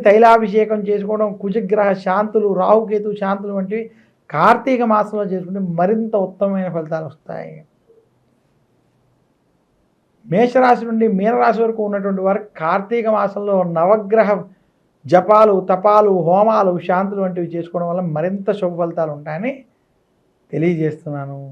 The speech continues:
కార్తీక మాసంలో ఆచరించవలసినటువంటి విషయాల్లో కార్తీక స్నానం, కార్తీక దానం, కార్తీక జపం, తపం,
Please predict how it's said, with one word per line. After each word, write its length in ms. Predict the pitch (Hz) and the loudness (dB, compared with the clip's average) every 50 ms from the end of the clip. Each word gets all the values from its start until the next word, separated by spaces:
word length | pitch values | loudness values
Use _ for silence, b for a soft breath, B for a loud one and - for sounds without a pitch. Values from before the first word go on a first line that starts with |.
| 135 135 135 _ _ _ _ _ _ _ _ _ _ _ _ _ _ _ _ | -18 -20 -20 _ _ _ _ _ _ _ _ _ _ _ _ _ _ _ _
కార్తీక 540 | - 156 175 202 226 226 226 - 247 233 233 233 220 | -4 2 4 4 4 2 2 0 0 2 2 2 2
మాసంలో 400 | 214 214 202 214 214 208 202 196 185 190 - - 165 175 | 2 0 0 0 0 2 4 2 2 2 -2 -4 -2 0
ఆచరించవలసినటువంటి 1000 | 196 226 226 - 247 240 226 208 202 214 208 196 190 190 190 190 180 175 170 160 160 156 | 0 2 2 2 2 2 2 0 -2 -2 -4 -4 -6 -8 -8 -10 -10 -10 -10 -12 -12 -12
విషయాల్లో 480 | 160 - - 175 165 170 180 202 226 247 262 254 - _ _ _ _ _ _ _ | -12 -6 -2 -2 0 0 0 -2 -2 -2 -4 -8 -14 _ _ _ _ _ _ _
కార్తీక 600 | - 151 151 165 180 185 180 - 220 220 214 214 196 | -6 -2 0 0 0 0 -2 -4 -4 -2 0 0 -2
స్నానం, 580 | 196 - - - 160 165 175 185 202 220 240 233 233 220 - - | -2 -4 -6 -6 -4 -2 -2 -2 -2 -2 -4 -6 -8 -8 -6 -4
కార్తీక 480 | 165 165 180 180 - - 202 196 196 190 180 165 156 | -2 -2 -2 -2 -4 -6 -6 -6 -4 -2 -4 -2 -2
దానం, 360 | 160 165 175 185 202 220 240 233 220 214 - | -2 -2 -2 -2 -4 -4 -6 -8 -8 -8 -4
కార్తీక 520 | 170 165 175 185 185 - - 202 196 190 180 160 143 | -2 -2 -2 -2 -4 -4 -4 -4 -2 -2 -4 -4 -2
జపం, 340 | 143 156 160 160 - 214 220 226 226 208 - - - | -2 -2 -2 -2 -4 -4 -4 -4 -6 -10 -12 -8 -4
తపం, 320 | 170 160 165 - 202 214 | -4 -4 -4 -4 -6 -6